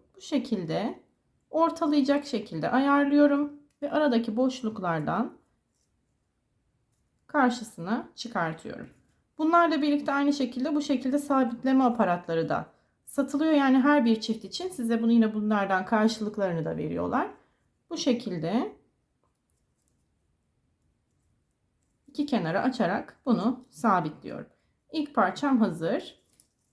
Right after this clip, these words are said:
Diğerini de aynı şekilde sabitleyeceğim. Sonrasında çantamıza dikme aşamasına geçeceğiz. Evet, aparatlarımız da bu şekilde hazır.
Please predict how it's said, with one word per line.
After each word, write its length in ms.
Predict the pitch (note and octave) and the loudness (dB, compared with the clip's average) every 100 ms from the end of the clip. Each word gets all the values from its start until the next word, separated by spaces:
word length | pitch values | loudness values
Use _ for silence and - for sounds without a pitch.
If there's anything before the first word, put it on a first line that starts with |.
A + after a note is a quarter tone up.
| _ - _ _ D4 | _ -20 _ _ 0
Diğerini 400 | D#4 D4+ A#3 F#3+ | 4 4 4 4
de 60 | F3 | 2
aynı 260 | G#3 A3 | 4 4
şekilde 420 | A3 G#3+ - F3+ E3 | 2 -2 -6 -8 -4
sabitleyeceğim. 920 | A#3 A3+ A#3+ C4+ D4 C4 C#4+ C#4+ C#4+ - _ _ | 2 2 2 -2 -4 -2 0 0 -2 -12 _ _
Sonrasında 840 | - E4+ A#3+ A3 G3+ F3 G#3 F4 - - - | 0 4 4 2 -2 -4 -2 -2 -6 -16 -2
çantamıza 580 | D4 B3+ G#3 G3 D4 E4 | 2 4 2 0 -2 -2
dikme 240 | - F#3+ | -4 -4
aşamasına 540 | D3 - C#3+ C3+ D#3+ | -4 -4 -8 -6 -6
geçeceğiz. 680 | D3 - - - - - - _ _ _ _ _ _ _ _ _ _ - | -6 -8 -14 -18 -14 -14 -14 _ _ _ _ _ _ _ _ _ _ -6
Evet, 260 | C4 B3+ | -4 0
aparatlarımız 800 | D#4+ E4 C4+ A#3 A3 G3 F#3+ F3+ | 0 2 2 2 0 -4 -4 -4
da 120 | E3+ | -4
bu 40 | C4 | -4
şekilde 420 | A3+ G#3+ - F3 | -4 -6 -6 -2
hazır. 640 | A3+ C4 F3 F#3 C4 - | 2 2 0 0 -2 -4